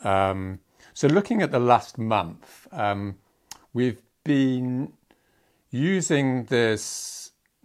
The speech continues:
this model of four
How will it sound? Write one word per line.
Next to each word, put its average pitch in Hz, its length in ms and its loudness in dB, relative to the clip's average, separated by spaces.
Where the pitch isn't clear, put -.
this 110 360 -6
model 107 840 0
of 95 340 0
four 104 880 -2